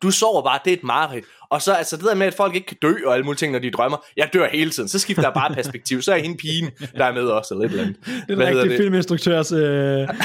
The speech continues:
Speaker 2: øh, drøm.
Speaker 1: <laughs> Ja. Men, men, men som sagt, det er noget andet i computerspil. Øh, og, øhm, Dead Space er et altså, virkelig, virkelig uhyggeligt.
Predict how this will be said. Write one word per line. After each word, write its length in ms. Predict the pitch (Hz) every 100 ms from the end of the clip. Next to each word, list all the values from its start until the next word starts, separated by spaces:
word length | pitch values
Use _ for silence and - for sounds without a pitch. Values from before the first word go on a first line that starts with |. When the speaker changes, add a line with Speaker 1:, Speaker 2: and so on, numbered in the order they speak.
| 240 196 -
Speaker 2:
øh, 280 | 147 143 135 - -
drøm. 320 | 151 156 165 139 -
Speaker 1:
<laughs> 140 | - 170
Ja. 80 | - - - - - - - - 175
Men, 220 | 170 208 214 -
men, 180 | 185 196 196
men 120 | 190
som 140 | 208
sagt, 260 | 190 208 208
det 60 |
er 40 | 196
noget 140 | 196
andet 240 | 151 165 180
i 40 |
computerspil. 680 | 151 135 - 120 127 - 95 - - _ 131
Øh, 320 | 135 131 127 -
og, 380 | 131 131 127
øhm, 380 | 123 120 120 120 - _ _ _ _ _ _ _ -
Dead 160 | 208
Space 680 | - - 143 143 165 - - _ _ _ -
er 300 | 139 127 - _ _ _ -
et 200 | 156 165 - - _ _ -
altså, 240 | 156 156 147 143
virkelig, 280 | 175 175 127
virkelig 200 | 120 104
uhyggeligt. 360 | 90 - -